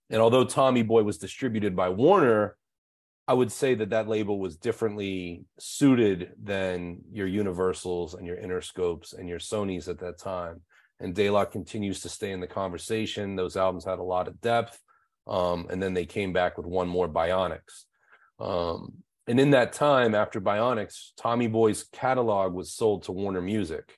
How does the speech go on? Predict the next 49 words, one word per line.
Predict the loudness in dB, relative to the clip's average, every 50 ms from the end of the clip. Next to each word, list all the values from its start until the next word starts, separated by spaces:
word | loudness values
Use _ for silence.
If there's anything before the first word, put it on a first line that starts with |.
| _ _
Um, | -6 -4 -4 -2
I | -2 -4
forget | -4 -2 -2 2 2 2 0
for | 0 -6 -8
the | -6 -6
amount. | -6 -6 -6 -6 -6 -6 -8 -10 -12 _ _ _ _ -20 -20 -20 _ _ _ _ _ _ _ _ _ _ _ _ _ _ _ _ _ _ _ _
And | 4 4 6 4 4 2 2 4
De | 6 6 8
La | 8 6 4 4
was | 2 -2 -6
in | -6 -2
limbo | -2 0 2 2 0 -2
for | -4 -4 -4 -2
a | -2
while. | -2 -2 -2 -2
I | -4 -4
actually | -4 -6 -8 -10 -8
re-, | -6 -4 -4 -6 -6 -6
recently | -8 -8 -6 -6 -8 -6 -6 -6 -4
reread | -4 -4 -2 -2 0 0 0
an | -2
M | -4 -6 -8
T | -8 -8
V | -4 0 2 4
article | 6 6 4 2 -2 -2 -6 -4
that | -4 -6 -8
they | -8 -14
thought | -14 _ 2 2 2 2 2
they | -2 -4
would | -4 -4 -6
put | -2 -2 0 2
out | 2 2 2 0 -4 _ _ _ _ _ _ _ _ _ _ _ _ _ _
the | -14 -12
seventh | -10 2 4 4 6 6 4 2 4
De | 4 4 6
La | 6 4 2
Soul | 0 -2 -4 -4 -2 0
album | 0 0 -2 -2 -4 -10 -10 -6
through | 2 4 6 6
Warner, | 6 6 4 2 2 -2 -6 -10 -10
through, | -12 -8 -4 -2 0 2 2
um, | 2 2 0 0 -2 -4 -6 -10 -14 -16 -20 _ _ _ _ _ _ _ _ _ _ _ _ _ _ _ -4
I |
think | -2 -2 -2
it | 0
was | -2 -4
even, | -4 -4 -6 -6 -6
like, | -6 -8 -8 -8 -12 _ _
uh, | -8 -6 -4 -4 -4 -6 -6 -6 -8 -10